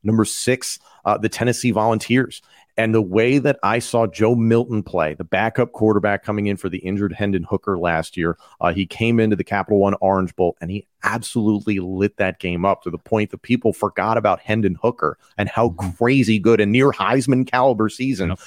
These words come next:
Speaker 1: that Hendon Hooker had. Tennessee, again, knocked off Alabama, had some difficult losses down the stretch that knocked them out of contention. Obviously, Hooker went down with a torn A C L. I think Tennessee almost a lock for the playoff.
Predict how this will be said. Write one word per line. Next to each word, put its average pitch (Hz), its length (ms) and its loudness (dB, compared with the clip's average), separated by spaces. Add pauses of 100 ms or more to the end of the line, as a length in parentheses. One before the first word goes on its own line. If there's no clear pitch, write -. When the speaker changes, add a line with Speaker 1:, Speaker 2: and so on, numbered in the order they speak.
Speaker 1:
that 107 140 0
Hendon 104 340 0
Hooker 139 300 2
had. 85 260 0 (320)
Tennessee, 123 440 2
again, 104 420 0
knocked 104 420 0
off 117 240 2
Alabama, 95 640 2 (220)
had 110 180 -4
some 92 180 -8 (100)
difficult 117 420 0
losses 110 440 0
down 104 200 0
the 92 80 -4
stretch 98 320 -4
that 87 100 -6
knocked 101 280 -2
them 104 100 0
out 101 100 2
of 95 60 -2
contention. 92 560 -6 (320)
Obviously, 113 480 0
Hooker 104 280 0
went 95 200 -2
down 98 220 0
with 87 100 -4
a 90 40 -4
torn 95 240 -6
A 87 120 -2
C 87 240 -4
L. 85 240 0 (500)
I 127 140 2
think 120 220 0
Tennessee 92 640 0 (1200)
almost 123 400 2
a 104 40 2
lock 80 360 0
for - 180 -4
the 82 80 0
playoff. - 540 -6